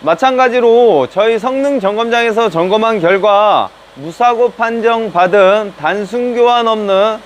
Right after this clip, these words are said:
무사고 차량입니다. 차량 설명 다시 한번 드리겠습니다. 현대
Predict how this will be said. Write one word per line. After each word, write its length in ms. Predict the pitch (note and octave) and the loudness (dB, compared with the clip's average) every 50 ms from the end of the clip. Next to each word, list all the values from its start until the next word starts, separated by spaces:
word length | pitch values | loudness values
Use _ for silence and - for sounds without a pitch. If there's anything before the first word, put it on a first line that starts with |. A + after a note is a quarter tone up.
| - - - | -20 -18 -14
무사고 340 | D3 D#3 F3+ A#3+ A#3 A3 G#3 | -8 -4 0 0 0 0 0
차량입니다. 760 | - G#3 G3 F#3+ F3 E3+ D#3+ D3+ C#3 C#3+ C3+ B2+ G#2+ F#2+ E2+ - - - - - - - - - - | 0 0 2 2 2 0 0 0 0 2 2 2 2 0 -2 -6 -14 -20 -20 -20 -20 -20 -18 -8 -2
차량 340 | B3 C4 C#4 C#4 C4+ B3 | 0 2 2 2 0 0
설명 680 | G#3+ C4 C4+ C#4 C4+ C4+ B3+ B3+ B3+ B3 G#3 D#3+ C#3+ C3 | 0 0 0 0 2 2 2 2 2 2 0 0 -2 -2
다시 240 | - G3 F#3+ - A#3+ | -2 -2 -2 -2 -2
한번 280 | A#3 A#3 A3+ A#3 G#3+ | -4 -2 -2 -2 -2
드리겠습니다. 880 | F3 F#3 F#3 F#3+ G3 F#3 - F#3+ F#3 F#3 F3+ F3+ F#3 F3 D3 A#2 F#2 D#2 - - - - - - - | -2 -2 -2 0 -2 -2 -2 -4 -6 -2 0 2 2 2 2 0 -2 -4 -8 -18 -20 -20 -20 -10 -2
현대 500 | A#3 C4 C#4 B3+ C4 A#3+ A#3+ B3 B3+ | -2 0 2 2 2 2 2 0 -2